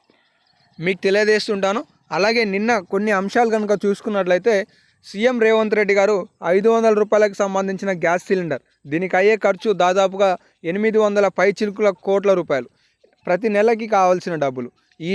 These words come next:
వీటిని కూడా ఆలోచన చేయండి. అలాగే రెండు వందల ఉచిత యు-, విద్యుత్కి సంబంధించి కూడా దాదాపుగా రాష్ట్ర ప్రభుత్వానికి వెయ్యి కోట్లకు పైగా ఖర్చు కావుతుంది. ఇవన్నీ రాష్ట్ర ప్రభుత్వం సమకూరుస్తూ ఆరు గ్యారెంటీలని పూ-, పూర్తి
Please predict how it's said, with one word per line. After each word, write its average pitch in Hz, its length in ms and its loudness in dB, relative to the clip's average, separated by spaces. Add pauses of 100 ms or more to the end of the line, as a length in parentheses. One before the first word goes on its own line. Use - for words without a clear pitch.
వీటిని 202 340 -2
కూడా 208 200 4
ఆలోచన 190 280 -2 (100)
చేయండి. 165 300 -4 (320)
అలాగే 202 300 0
రెండు 196 260 2
వందల 226 280 4 (140)
ఉచిత 214 240 -4 (100)
యు-, 175 260 -6 (140)
విద్యుత్కి 202 440 -4
సంబంధించి 190 600 -2
కూడా 196 120 2 (120)
దాదాపుగా 185 420 2
రాష్ట్ర 170 280 0
ప్రభుత్వానికి 170 680 -2 (380)
వెయ్యి 185 360 -2
కోట్లకు 202 420 0
పైగా 185 280 2 (340)
ఖర్చు 175 260 -6
కావుతుంది. 165 460 -2 (320)
ఇవన్నీ 180 380 -2
రాష్ట్ర 208 300 0
ప్రభుత్వం 196 420 0 (100)
సమకూరుస్తూ 185 540 -2 (120)
ఆరు 180 200 2
గ్యారెంటీలని 180 580 0 (540)
పూ-, 180 160 -2 (200)
పూర్తి 208 260 0